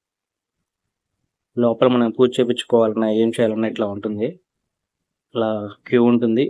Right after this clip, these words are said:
ఇలా వెళ్ళి లోపల దర్శనం చేసుకోవచ్చు. నిద్రపోయే వాళ్ళు ఇక్కడే నిద్ర చేయొచ్చు. ఎక్కువ నిద్ర చేసే వాళ్ళే ఎక్కువ ఉంటారండి.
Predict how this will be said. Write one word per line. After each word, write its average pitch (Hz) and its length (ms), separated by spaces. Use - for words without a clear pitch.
ఇలా 113 220
వెళ్ళి 110 280
లోపల 113 360
దర్శనం 107 360
చేసుకోవచ్చు. 110 460
నిద్రపోయే 113 480
వాళ్ళు 110 220
ఇక్కడే 113 200
నిద్ర 110 280
చేయొచ్చు. 113 440
ఎక్కువ 120 340
నిద్ర 131 320
చేసే 139 300
వాళ్ళే 131 260
ఎక్కువ 120 280
ఉంటారండి. 110 440